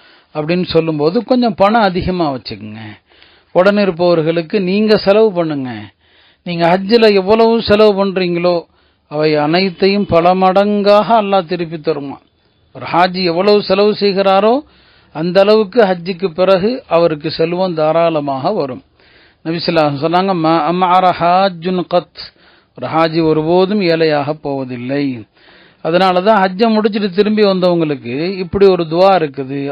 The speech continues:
"அல்லாஹ் உம்முடைய ஹஜ்ஜை கபூல் செய்யட்டும், நீ செலவு செய்தவற்றுக்கு அல்லாஹ் நல்ல பகரத்தை தரட்டும்."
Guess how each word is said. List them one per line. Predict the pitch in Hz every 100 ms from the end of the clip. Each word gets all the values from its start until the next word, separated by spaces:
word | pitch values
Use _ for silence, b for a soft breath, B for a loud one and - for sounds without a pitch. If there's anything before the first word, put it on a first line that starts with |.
| 151
"அல்லாஹ் | 180 185 165
உம்முடைய | 151 147
ஹஜ்ஜை | 147 160 175 -
கபூல் | 151 170 170
செய்யட்டும், | - 143 127 143 143 143 - b b b b
நீ | b 170
செலவு | 156 185 220 226
செய்தவற்றுக்கு | 202 202 185 170 - 185 247
அல்லாஹ் | 214 185 196
நல்ல | 170 160 185
பகரத்தை | 160 151 156 165 143 147
தரட்டும்." | 170 143 113 - 104 104